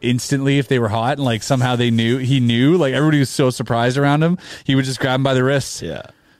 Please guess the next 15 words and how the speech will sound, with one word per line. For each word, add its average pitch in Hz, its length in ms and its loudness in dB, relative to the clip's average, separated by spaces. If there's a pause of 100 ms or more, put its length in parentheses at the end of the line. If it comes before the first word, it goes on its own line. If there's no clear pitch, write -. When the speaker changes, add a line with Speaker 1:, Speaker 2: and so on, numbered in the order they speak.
(260)
Speaker 1:
Like, 113 280 -2
uh, 117 260 2
like 117 140 0
the 123 80 -2
witch 127 240 -2
in 123 60 0
Hansel 120 300 0
and 110 80 0
Gretel. 110 360 0 (340)
Speaker 2:
But 113 220 -2
Alex 117 420 -2
would 104 120 -4
fool 101 220 -4
him 98 160 -2
hard. 104 540 -2